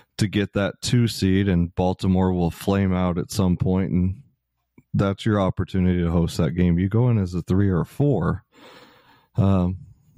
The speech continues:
that gets tough. Let's not look too far ahead, though, on this. With this one, though, I do think Kansas City's gonna win the game, but what worries me here is we, we still haven't found a way just to put our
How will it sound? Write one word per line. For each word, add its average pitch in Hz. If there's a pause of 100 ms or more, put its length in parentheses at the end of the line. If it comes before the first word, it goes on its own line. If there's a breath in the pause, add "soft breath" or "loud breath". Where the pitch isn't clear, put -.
(400)
that 87
gets -
tough. - (260)
Let's 95
not 101
look 90
too 92
far 80
ahead, - (100)
though, -
on -
this. - (1000 loud breath)
With 113
this 110
one, 104
though, 98
I 104
do 104
think 101
Kansas 92
City's 90
gonna 87
win 85
the 85
game, 85
but 85 (460)
what 98
worries 95
me 87
here 87
is 90
we, 85
we 90
still 95
haven't 90
found 90
a 90
way 160
just -
to - (280)
put 101
our 87